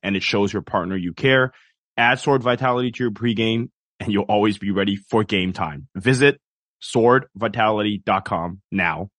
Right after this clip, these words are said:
Use promo code Light Years at checkout for a nice discount. That's sword vitality dot com. Use promo code Light Years, and that discount won't be the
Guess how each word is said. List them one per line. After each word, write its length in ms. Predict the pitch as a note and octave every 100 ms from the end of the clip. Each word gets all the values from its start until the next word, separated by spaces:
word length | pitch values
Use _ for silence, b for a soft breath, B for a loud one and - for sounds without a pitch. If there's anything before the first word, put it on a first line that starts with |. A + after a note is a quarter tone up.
| _
Use 220 | - G#2 G#2
promo 300 | A#2+ G#2 G2+
code 220 | G#2+ F2
Light 260 | A2 B2+
Years 360 | F2 F2+ G2+ - _
at 140 | G2
checkout 480 | - G2 - F2+ F2
for 160 | - G2
a 40 |
nice 220 | F2+ F2+
discount. 480 | - F2+ - F#2+ G2 b b b _
That's 220 | A2 G2+
sword 420 | - - A#2+ B2+ A#2
vitality 580 | A2 G#2 A2 G#2 G2+
dot 220 | F#2+ G2 F#2+
com. 340 | G2+ F2+ F2+ E2
Use 180 | G2
promo 340 | - G#2+ F2+ F#2+
code 280 | G2 F2+ G2 _
Light 260 | F#2+ F#2 F2
Years, 320 | E2 D#2 D2+ -
and 140 | F#2+
that 160 | F#2+ G2
discount 460 | G#2 - A2 F#2+
won't 280 | F#2+ G2 -
be 240 | - F#2+ -
the 180 | E2